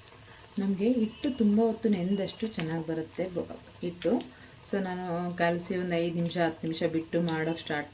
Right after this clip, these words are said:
ಮಾಡಿದೆ. So ಒಂದು ರೌಂಡ್ ಆಗಿ ಇನ್ನೊಂದು ರೌಂಡ್ ಹಾಕುವಷ್ಟರಲ್ಲಿ ಚೆನ್ನಾಗಿ ನೆನ್ಕೊಂಡ್ಬಿಡ್ತು ಹಿಟ್ಟು. So ಹಾಗಾಗಿ ಚೆನ್ನಾಗಿ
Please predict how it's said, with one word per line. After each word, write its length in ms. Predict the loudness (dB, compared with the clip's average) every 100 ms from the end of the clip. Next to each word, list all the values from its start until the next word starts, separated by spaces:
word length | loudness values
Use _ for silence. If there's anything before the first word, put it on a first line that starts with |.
| -8
ಮಾಡಿದೆ. 260 | -4 -2 -2 -2 -18 -12
So 80 | -8 -4 0
ಒಂದು 140 | 4 4
ರೌಂಡ್ 300 | 4 2 2 2
ಆಗಿ 160 | 2 0
ಇನ್ನೊಂದು 260 | -2 0 2
ರೌಂಡ್ 220 | 2 0 -2
ಹಾಕುವಷ್ಟರಲ್ಲಿ 640 | -2 -6 -6 -4 0 2 0 -6 -20 -10 -4
ಚೆನ್ನಾಗಿ 440 | -4 -4 -2 -2 -4 -12 -20 -16 -6
ನೆನ್ಕೊಂಡ್ಬಿಡ್ತು 680 | -6 -4 -4 -4 -6 -2 0 0
ಹಿಟ್ಟು. 280 | -2 -2 -4 -2 -8 -8 -18 -14
So 80 | -8 -6
ಹಾಗಾಗಿ 360 | -6 -8 -4 -4
ಚೆನ್ನಾಗಿ 420 | -4 -8 -6 -4